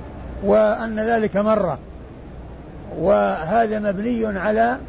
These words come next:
هذه الصفة التي هي، آه، حصول الفعل مرة مرة. وقد سبق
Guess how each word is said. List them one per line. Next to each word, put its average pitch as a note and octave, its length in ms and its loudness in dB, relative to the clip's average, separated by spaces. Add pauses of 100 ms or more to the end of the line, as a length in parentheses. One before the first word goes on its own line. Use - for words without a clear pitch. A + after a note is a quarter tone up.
(540)
هذه G3+ 360 2
الصفة A#3+ 460 2 (440)
التي G#3 460 2
هي، G#3+ 400 4 (600)
آه، G#3 360 6
حصول G3+ 680 4 (460)
الفعل G3+ 500 2
مرة G#3 500 4 (580)
مرة. F#3+ 420 4 (1600)
وقد A#3 260 2
سبق G#3+ 520 2